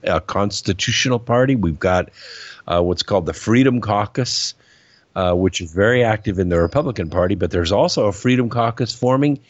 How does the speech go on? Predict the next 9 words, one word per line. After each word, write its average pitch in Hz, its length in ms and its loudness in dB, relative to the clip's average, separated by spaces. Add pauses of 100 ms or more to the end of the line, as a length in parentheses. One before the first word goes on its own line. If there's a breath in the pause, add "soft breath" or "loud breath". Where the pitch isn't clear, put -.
(260 soft breath)
in 185 240 4
the 196 100 4
Democrat 202 720 0
ranks, 80 440 -4 (400 soft breath)
not 117 420 -2
in 139 340 2
Congress, 98 680 0
but 101 240 0
in 104 360 0